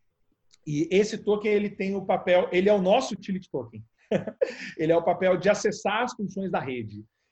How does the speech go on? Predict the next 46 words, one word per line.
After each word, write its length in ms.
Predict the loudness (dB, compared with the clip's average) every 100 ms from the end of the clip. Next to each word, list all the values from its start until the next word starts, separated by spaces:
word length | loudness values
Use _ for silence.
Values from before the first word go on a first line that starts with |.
| -16
Então, 240 | -2 0
por 100 | 0
exemplo, 180 | -2 -4
quando 160 | -2 -2
o 60 | -2
Gustavo 500 | -2 -4 -4 -4 -4
quer 160 | -6
criar 400 | -2 0 2 2
um 160 | -2 -4
token 500 | -6 -6 -10 -12 -14 _ _ -10
na 160 | -6
rede 200 | -6 -4
da 120 | -4
Rato, 600 | -2 -2 -2 -4 -8 -8 -12 _ _ _ _ -6
é, 340 | -2 0 0 -2
é, 720 | 0 2 2 0 -2 -4 -6
você 720 | -6 -4 -2 2 4 2 0 -2
faz 360 | 0 0 -2
um, 320 | -6 -6 -6 -10
como 140 | -10 -8
se 80 |
fosse, 200 | -8 -10 -10
não 160 | -4 -4
é 60 |
um 100 | -2
pagamento, 560 | -2 -2 0 -2 -4 -6
eu 60 |
já 60 | -10
explico 280 | -10 -12 -10
como 180 | -10 -10
funciona, 340 | -12 -8 -6 -4
mas 220 | -6 -10 _ _ -12
você 160 | -2
vai 100 | 0
precisar 380 | 0 -2 0 0
de 120 | 0
tokens 360 | -6 -6 -8 -8
Rato. 400 | -12 -12 -14 -18 -20 _ _ _ _ _ _ _ -8
Então, 220 | -4 -2
por 80 | -2
exemplo, 180 | -2 -4
se 80 | -4
você 220 | -2 0
quiser 260 | 2 0
criar 320 | 0 0 4 2
hoje, 640 | 2 0 -2 -6 -8